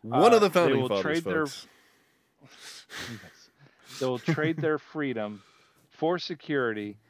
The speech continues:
Speaker 2: and yet get neither.
Speaker 1: Yes. And deserve neither.
Speaker 2: Congratulations.
Speaker 1: He, he went
Speaker 2: And
Speaker 1: so far
Speaker 2: deserve
Speaker 1: as to
Speaker 2: neither.
Speaker 1: say they deserve neither.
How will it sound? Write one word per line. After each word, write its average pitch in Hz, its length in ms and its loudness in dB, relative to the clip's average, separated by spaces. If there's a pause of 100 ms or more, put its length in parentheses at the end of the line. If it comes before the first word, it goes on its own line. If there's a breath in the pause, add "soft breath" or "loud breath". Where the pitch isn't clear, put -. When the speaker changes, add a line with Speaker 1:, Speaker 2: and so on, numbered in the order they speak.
(460)
Speaker 2:
and 123 280 -4
yet 120 280 -4
get 123 220 -6
neither. 110 560 -6 (640)
Speaker 1:
Yes. 107 420 -8 (680)
And 135 160 -2
deserve 120 460 0
neither. 87 420 -10 (180)
Speaker 2:
Congratulations. 123 760 -6
Speaker 1:
He, 139 220 2
he 147 60 0
went 170 180 2
Speaker 2:
And 139 60 -2
Speaker 1:
so 139 100 2
far 135 240 2
Speaker 2:
deserve 123 220 0
Speaker 1:
as - 60 -8
to 139 60 0
Speaker 2:
neither. 120 260 2
Speaker 1:
say - 40 -20 (400 soft breath)
they 113 100 -2
deserve 110 640 0 (280)
neither. 95 500 -10